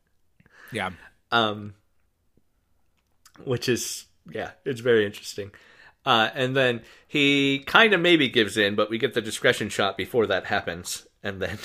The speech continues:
Speaker 2: <laughs> and then the next time we see him, he's dead. Uh, so.
Speaker 1: Yeah. Well, that, it, that's all very, yeah, it, that whole thing is pretty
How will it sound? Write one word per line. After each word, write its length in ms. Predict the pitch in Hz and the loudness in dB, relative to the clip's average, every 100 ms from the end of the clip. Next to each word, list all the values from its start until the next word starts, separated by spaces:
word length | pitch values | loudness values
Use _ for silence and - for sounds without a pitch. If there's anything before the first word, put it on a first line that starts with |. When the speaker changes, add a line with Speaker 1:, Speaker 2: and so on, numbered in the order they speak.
| - | -16
Speaker 2:
<laughs> 160 | _ 127 | _ -10
and 140 | 107 | -6
then 120 | 113 | -4
the 80 | 104 | -4
next 220 | 101 - | -4 -6
time 140 | - 85 | -8 -8
we 80 | 82 | -8
see 160 | 85 | -8
him, 140 | 82 78 | -10 -14
he's 160 | 76 | -12
dead. 240 | - 65 - - - - - _ - | -12 -12 -14 -20 -20 -20 -20 _ -2
Uh, 260 | 95 82 85 - - _ _ | 0 0 -4 -8 -20 _ _
so. 280 | - 87 76 | -10 -10 -4
Speaker 1:
Yeah. 260 | 127 117 120 214 - - - | -4 -2 -4 -8 -12 -18 2
Well, 120 | 220 | 4
that, 200 | 240 277 | 6 4
it, 160 | 254 226 | 0 4
that's 220 | 277 254 | 4 6
all 160 | 233 185 | 6 6
very, 220 | 185 185 | 4 0
yeah, 240 | 185 170 | 0 0
it, 380 | 151 190 233 - | 2 2 0 -2
that 180 | 214 233 | 0 2
whole 260 | 180 247 233 | 4 4 2
thing 320 | - 135 131 | 0 -2 -2
is 280 | 104 - - - | -8 -10 -8 -8
pretty 580 | - 120 117 113 101 | -2 -2 -2 -4 -6